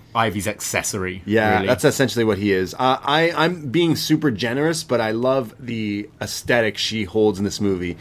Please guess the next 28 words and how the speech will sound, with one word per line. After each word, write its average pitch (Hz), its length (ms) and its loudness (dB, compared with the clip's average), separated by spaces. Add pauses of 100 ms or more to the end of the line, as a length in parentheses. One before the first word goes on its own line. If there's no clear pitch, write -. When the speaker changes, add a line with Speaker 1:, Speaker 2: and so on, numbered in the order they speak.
(160)
Speaker 2:
To 151 100 0
me, 156 260 4
from 131 220 0
reading 131 320 2
some 131 220 0
of 127 80 2
the 131 120 0
interviews 135 400 2
of 113 140 -2
all 120 160 4
the 120 80 -4
people 120 340 0
involved 107 260 2
in 110 40 -2
this 104 140 -4
movie, 110 300 0 (340)
she 170 520 0
knew 147 400 4
as 110 140 2
well 120 260 4
as 113 120 2
everyone 110 340 0
going 104 240 -2
into 95 160 -6
this, 95 160 -8
except 202 320 0
Arnie 123 340 2
maybe, 90 360 -6